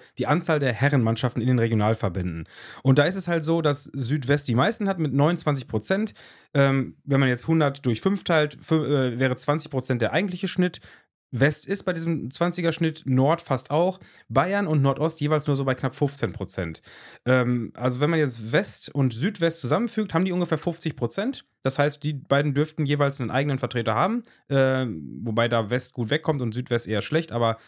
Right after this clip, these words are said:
ich glaub, die beiden wollen sich zurzeit nicht beschweren, weil die haben ja ihren eigen-, eigenen Aufsteiger. Die anderen drei Regionalligen, nämlich Nord, Nordost und Bayern,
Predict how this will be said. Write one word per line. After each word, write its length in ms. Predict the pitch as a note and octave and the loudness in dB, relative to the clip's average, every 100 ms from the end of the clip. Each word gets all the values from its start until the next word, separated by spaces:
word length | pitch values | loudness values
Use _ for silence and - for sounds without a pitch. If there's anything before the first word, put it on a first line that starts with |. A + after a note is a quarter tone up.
| - | -20
ich 60 | - | -4
glaub, 120 | A#2+ | -4
die 80 | A#2+ | 0
beiden 420 | A#2 A#2+ A#2+ G#2+ | 0 2 0 0
wollen 140 | A#2 B2 | -2 -2
sich 120 | A#2+ | -4
zurzeit 260 | - A#2 | -4 -4
nicht 100 | A#2 | -4
beschweren, 300 | A2 - C3+ | -4 -2 0
weil 80 | B2 | 2
die 80 | G#2 | 0
haben 100 | C3 | 0
ja 80 | E3 | 0
ihren 240 | D3 D3+ | 0 -2
eigen-, 300 | C3+ C#3 C3 - | -2 -2 -4 -2
eigenen 260 | C3 C#3+ | 0 0
Aufsteiger. 520 | B2 D3+ D#3 D3+ E3+ F#3 - - - | 0 0 0 0 0 -4 -14 -10 -2
Die 120 | F3 | 2
anderen 300 | A3+ B3+ F3+ | 2 2 2
drei 180 | B2 A#2 | 2 2
Regionalligen, 560 | G#2+ G#2 G2+ F#2 F2 | 0 0 0 0 0
nämlich 300 | G2 C#3 C#3 B2 | 0 0 0 2
Nord, 520 | D3 G#3 A#3+ - - _ _ | 4 4 0 -6 -14 _ _
Nordost 640 | A#2+ B2 - F3+ G#3 - - | 4 4 4 0 -2 -6 -2
und 180 | D#3+ D3+ | 0 2
Bayern, 420 | D3 C3+ F#2 F2 | 2 2 0 -4